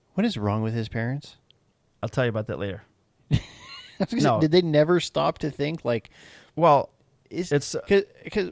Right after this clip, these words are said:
Speaker 1: and I asked that because when it, when it came to naming all three of my kids, I did something very simple.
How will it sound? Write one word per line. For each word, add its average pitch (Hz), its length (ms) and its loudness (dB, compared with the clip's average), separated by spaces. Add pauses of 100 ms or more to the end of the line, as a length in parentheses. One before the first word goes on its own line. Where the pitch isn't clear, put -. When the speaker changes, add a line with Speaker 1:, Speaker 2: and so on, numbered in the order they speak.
Speaker 1:
and 180 160 -4
I 185 40 -4
asked 202 240 -4
that 156 100 -2
because 143 360 -2
when 143 500 -2 (100)
it, - 200 -4 (140)
when 139 120 -6
it 127 40 -6
came 170 220 -4
to 160 60 -6
naming 110 420 -2
all 110 140 -4
three 120 200 -6
of 101 60 -2
my 95 140 -8
kids, - 440 -12 (960)
I 120 120 -4
did 131 140 -2
something 107 320 -6
very 92 220 -4
simple. - 460 -10